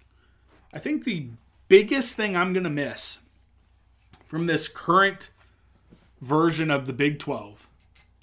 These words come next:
isn't going to be playing Oklahoma and Texas.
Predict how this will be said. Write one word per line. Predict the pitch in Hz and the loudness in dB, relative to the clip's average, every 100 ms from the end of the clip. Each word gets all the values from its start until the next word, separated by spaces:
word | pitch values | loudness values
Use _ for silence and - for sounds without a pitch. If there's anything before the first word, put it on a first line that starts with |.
| _ _ _ 170 | _ _ _ -2
isn't | 170 220 | 0 0
going | 190 196 180 | 0 0 0
to | |
be | 156 165 | 0 -2
playing | 160 - 156 156 143 | -4 -2 0 2 0
Oklahoma | 139 139 127 131 120 | -4 -4 -4 -6 -8
and | 113 | -14
Texas. | - - - - - | -18 -18 -18 -16 -18